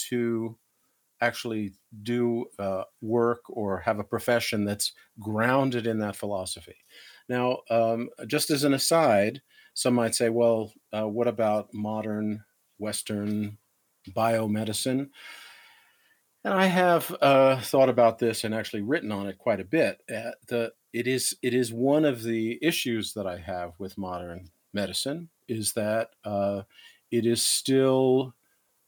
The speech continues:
very much grounded in a philosophy of, uh, initially the Dark Ages, and secondarily in a philosophy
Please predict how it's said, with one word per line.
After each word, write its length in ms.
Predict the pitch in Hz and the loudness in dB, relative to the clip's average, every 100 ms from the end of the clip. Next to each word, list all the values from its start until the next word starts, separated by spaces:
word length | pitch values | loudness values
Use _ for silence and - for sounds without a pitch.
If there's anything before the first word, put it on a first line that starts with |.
| 233 | -18
very 720 | 170 120 107 127 143 165 160 | -14 -12 0 4 6 6 6
much 640 | 123 107 104 - - - - | 4 2 -4 -8 -10 -12 -8
grounded 640 | 123 117 117 120 113 107 | -2 0 0 -2 -2 -6
in 500 | - 127 107 107 107 - | -6 -6 -4 -2 -4 -6
a 60 | |
philosophy 880 | 101 113 107 107 - 117 - 104 104 - | -8 -2 0 0 -2 -6 -4 -2 -4 -4
of, 540 | 104 104 104 98 - _ _ _ _ _ _ _ 98 | -4 -2 -4 -8 -16 _ _ _ _ _ _ _ -6
uh, 220 | 98 95 | -4 -4
initially 560 | - 127 147 - 127 113 | 0 2 4 4 4 4
the 120 | 101 | 2
Dark 400 | 101 123 127 131 | 2 6 6 4
Ages, 680 | 98 80 - 101 - - - _ _ _ _ _ _ _ | -2 -6 -10 -12 -12 -14 -16 _ _ _ _ _ _ _
and 200 | 117 110 | -8 -4
secondarily 880 | - 131 120 113 131 143 135 113 110 | 0 0 0 2 4 6 4 2 -2
in 220 | 120 127 110 | -4 -4 -4
a 80 | |
philosophy 960 | 104 113 110 110 107 113 - 107 104 | -4 -4 0 0 -2 -6 -6 -4 -4